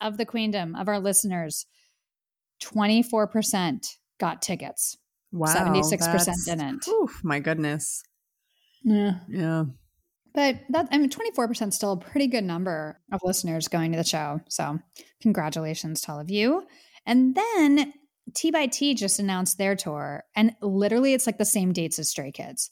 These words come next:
Speaker 2: Yeah.
Speaker 1: It's like they're touring the same couple weeks. I, it's driving me nuts. We all just spent all this money <laughs> to buy
Speaker 2: I know.
Speaker 1: Stray Kids tickets.
Speaker 2: <laughs>
Speaker 1: I know people that are going to, like, four shows. So, like, ha-,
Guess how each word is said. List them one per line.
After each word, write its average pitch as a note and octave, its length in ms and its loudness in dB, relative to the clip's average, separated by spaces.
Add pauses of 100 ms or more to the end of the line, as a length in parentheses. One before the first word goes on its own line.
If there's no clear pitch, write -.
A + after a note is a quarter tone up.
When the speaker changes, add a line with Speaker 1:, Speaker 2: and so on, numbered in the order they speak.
(120)
Speaker 2:
Yeah. - 300 -6
Speaker 1:
It's - 160 -2
like F#3 440 0 (440)
they're G#3+ 140 4
touring G#3 360 0
the F#3+ 80 0
same F3+ 400 0
couple E3 320 -4
weeks. C#3 480 -8
I, F#3+ 100 -2
it's F#3 220 -6
driving B3+ 320 2
me B3 140 6
nuts. F3 340 -2
We G#3 180 -2
all F#3+ 220 0
just A#3+ 220 -2
spent A3 180 -4
all F#3 140 -4
this F3 200 -4
money E3 360 -6
<laughs> - 20 -2
to - 160 4
buy F#3+ 80 0
Speaker 2:
I F3+ 80 6
know. G#3 100 8
Speaker 1:
Stray G#3+ 200 2
Kids G3+ 260 -2
tickets. F3 400 -6 (560)
Speaker 2:
<laughs> G#4 400 0
Speaker 1:
I G#3 80 0
know C#4+ 160 2
people C#4+ 220 -4
that C4+ 100 2
are B3+ 60 0
going A3 240 0
to, G#3+ 40 -2
like, F#3+ 220 -6
four G3+ 200 -2
shows. - 640 -6 (160)
So, A3 240 2
like, F#3+ 280 0
ha-, F#3+ 260 -6